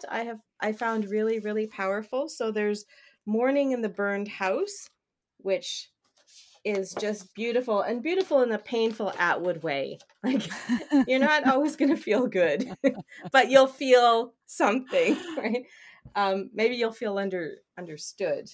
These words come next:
Speaker 1: maybe. Um, and Morning in the Burned House came out in nineteen ninety-five.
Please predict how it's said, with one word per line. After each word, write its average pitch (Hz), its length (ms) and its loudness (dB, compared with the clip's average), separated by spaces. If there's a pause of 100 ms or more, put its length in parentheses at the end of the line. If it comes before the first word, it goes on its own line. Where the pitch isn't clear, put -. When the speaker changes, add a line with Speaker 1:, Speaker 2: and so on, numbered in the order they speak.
(160)
Speaker 1:
maybe. 165 420 -10 (100)
Um, 175 240 -4
and 196 160 0
Morning 254 320 2
in 247 80 0
the 214 80 -4
Burned 202 280 -4
House 208 300 -2
came 190 260 -6
out 170 220 -6
in 165 360 -10 (760)
nineteen 196 520 -4
ninety-five. 175 960 -4